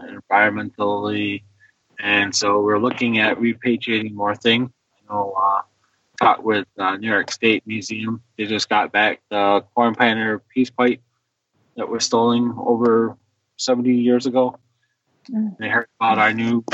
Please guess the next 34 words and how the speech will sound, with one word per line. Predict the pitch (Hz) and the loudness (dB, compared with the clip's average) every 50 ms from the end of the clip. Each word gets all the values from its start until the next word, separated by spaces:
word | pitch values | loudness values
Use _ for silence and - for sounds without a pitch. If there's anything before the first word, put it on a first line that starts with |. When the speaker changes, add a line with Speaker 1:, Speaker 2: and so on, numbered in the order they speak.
| - - - - - | -6 -6 -8 -8 -2
Speaker 1:
cultural | - 127 123 - - 123 117 110 | 0 0 0 0 0 -2 -2 -2
center | - - 123 120 123 123 123 127 127 | -2 -2 0 0 0 0 0 0 0
and | 120 113 104 104 107 - | 0 -2 -4 -4 -10 -2
are | - 107 107 107 | 0 2 4 4
looking | 117 120 113 - 117 117 113 | 2 0 0 -2 0 2 2
at, | 110 101 - - 113 110 - _ - | 2 2 2 -2 -6 -16 -16 _ 0
uh, | 110 113 107 101 101 98 98 - - - 120 | 2 2 4 4 2 2 0 -2 -6 -6 -6
repatriating | 120 113 - 135 123 117 120 - 123 117 117 107 113 113 104 | -6 -4 0 0 0 0 2 2 2 2 2 0 -2 -2 2
that | 107 110 110 - - | 2 2 2 2 2
back | 110 117 - - _ | 2 2 2 0 _
to | 123 123 | 2 2
us. | 123 117 - - - - - | 2 0 -4 -14 -14 -10 -8
And | 117 110 104 107 104 101 | -8 -6 -6 -8 -10 -10
so | - 107 104 101 101 104 101 101 - _ _ _ _ _ _ - - _ _ _ - | -8 -6 -4 -2 0 0 -2 -2 -6 _ _ _ _ _ _ -20 -20 _ _ _ 0
Speaker 2:
That's | - 226 | 2 2
Speaker 1:
now | 240 123 - | 4 2 4
that | 120 220 170 | 2 0 0
Speaker 2:
good | 113 | 2
Speaker 1:
we | 196 208 | 0 0
Speaker 2:
news. | 233 247 - - | 0 0 -2 -6
Speaker 1:
have | 120 117 _ _ | -6 -8 _ _
the | - 113 - _ _ _ _ - | -10 -10 -10 _ _ _ _ 2
facilities, | 135 127 123 120 123 120 110 120 120 120 117 117 113 113 110 107 _ _ _ _ _ _ _ _ _ _ _ _ _ | 2 2 4 2 0 2 2 2 2 2 2 0 -2 -4 -8 -14 _ _ _ _ _ _ _ _ _ _ _ _ _
all | - 127 131 135 127 | 2 4 4 4 2
the | 123 117 _ | 0 -4 _
requirements, | 117 _ _ _ 131 123 123 120 120 123 120 - - - - - - _ _ _ | -16 _ _ _ 0 0 0 2 0 -4 -4 -4 -6 -14 -14 -16 -18 _ _ _
we're | - 117 | 0 0
looking | 120 117 - 123 120 120 | 0 0 0 0 2 2
at | 110 90 95 | 2 2 2
getting | 110 117 120 113 | -4 -2 -2 0
a | 107 101 | 2 4
lot | 104 107 107 110 110 | 4 4 4 4 2
of | 101 | 0
things | - 120 110 107 107 104 | -2 -4 -4 -4 -10 -12